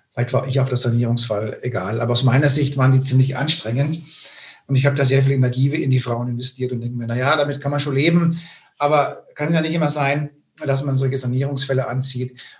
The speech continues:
Und da gibt's ja vielleicht noch was anderes. Und dann habe ich, ähm, ähm,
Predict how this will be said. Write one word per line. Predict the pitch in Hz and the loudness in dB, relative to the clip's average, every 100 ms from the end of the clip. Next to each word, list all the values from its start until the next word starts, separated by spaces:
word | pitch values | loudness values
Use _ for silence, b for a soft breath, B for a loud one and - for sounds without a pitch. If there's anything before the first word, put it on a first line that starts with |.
| B | B
Und | 120 123 123 | -6 -4 -6
da | 120 | -8
gibt's | 131 - | -8 -8
ja | 117 | -8
vielleicht | 113 113 | -8 -8
noch | 117 | -6
was | 127 | -6
anderes. | - 107 - - - - _ _ _ - - | -8 -14 -16 -14 -14 -14 _ _ _ -20 -8
Und | 151 170 175 B B B B | 0 2 0 B B B B
dann | 160 170 202 214 - - - | 0 2 2 -2 -8 -14 -10
habe | 147 160 160 | -2 -2 0
ich, | 156 - 139 | -4 -4 -2
ähm, | 143 143 143 147 147 143 143 B B B B B _ | 2 2 2 0 -4 -6 -10 B B B B B _
ähm, | 135 135 135 139 139 - - | -2 0 2 0 -2 -6 -12